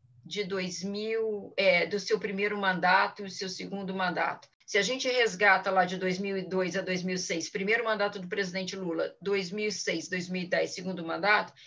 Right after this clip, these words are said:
ele consegue resgatar do brasileiro como ele teve, é, o seu poder de compra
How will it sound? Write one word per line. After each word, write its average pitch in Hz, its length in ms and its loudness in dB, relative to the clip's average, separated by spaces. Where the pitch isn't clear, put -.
ele 226 160 2
consegue 208 560 2
resgatar 185 800 2
do 226 160 -8
brasileiro 190 640 0
como 208 340 -2
ele 202 300 2
teve, 185 420 -4
é, 185 480 10
o 196 60 -4
seu 185 160 0
poder 185 500 0
de 170 200 -6
compra 202 640 0